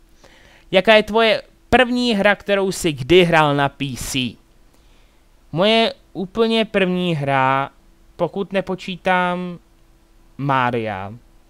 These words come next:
což byla, my jsme měli hodně starý počítač a na tom byl Mario, ale byl tam jenom jeden level,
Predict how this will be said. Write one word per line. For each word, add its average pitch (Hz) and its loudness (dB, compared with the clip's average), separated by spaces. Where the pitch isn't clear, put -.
což 139 -8
byla, 135 0
my 151 -6
jsme 165 -6
měli 160 -2
hodně 151 -2
starý 156 0
počítač 135 -4
a 135 -8
na 131 -4
tom 147 -4
byl 143 2
Mario, 160 2
ale 147 4
byl 147 2
tam 143 0
jenom 139 -2
jeden 131 2
level, 117 -4